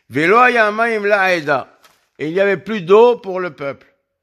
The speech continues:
Vayikalu Al Moshe Ve'al Aaron. Et le peuple s'est rassemblé autour de Moshe et Aaron. Nous dit Rashi, Velo Haya Maim La'eda. Alors,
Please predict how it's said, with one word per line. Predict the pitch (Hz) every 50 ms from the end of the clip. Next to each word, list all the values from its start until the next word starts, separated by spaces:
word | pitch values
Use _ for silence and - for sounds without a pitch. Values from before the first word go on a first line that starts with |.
| _ _ _ _
Vayikalu | 104 117 135 131 131 123 - 208 233 254 254
Al | 247 226 220 208
Moshe | 185 165 147 - 185
Ve'al | 196 190 170 185 175 170 170 165
Aaron. | 160 156 147 143 139 127 123 120 113 110 104 107
Et | 117 123 127 127 131 131 120 110 95 - -
le | 104 117 -
peuple | _ 190 208 214 185 143
s'est | - - 143 123
rassemblé | 101 127 143 131 - - 180 180 180 185 202 202
autour | 185 170 156 - 185 196 185 175
de | 160 170
Moshe | 165 156 147 143 135 - - 233
et | 254 277 285 269 240 220 - - _ _ _ _ _ _ _ _ _ _ _ - 220 240
Aaron. | 233 208 185 165 147 131 113 113 107 - _ _ _ _ _ _ _ _ _ _ _ _ _ _ _ _ _ _ _ _ _
Nous | 113 120
dit | 131 214 - 202
Rashi, | 269 233 190 - - 151 165 220 - - _ _ _ _ _ _ _ _ _ _ _ _ _ _ _ _ _ _ _ _ _ _ _ _ _ _ _ _ _ _ _ _ _ _ _
Velo | 92 107 160 190 233 262
Haya | 277 277 262 269 269 277 269 254
Maim | 240 233 240 233 214 214 226 247 233 214
La'eda. | 196 190 170 156 139 123 104 104 98 - _ _ _ _ _ _ _ _ _ _ _ _ _ _ _ _ _ _ _ _ _ _ _ _ _ _ _ _ _ _ _ _ _ _ _ _ _ _
Alors, | 110 110 113 113 113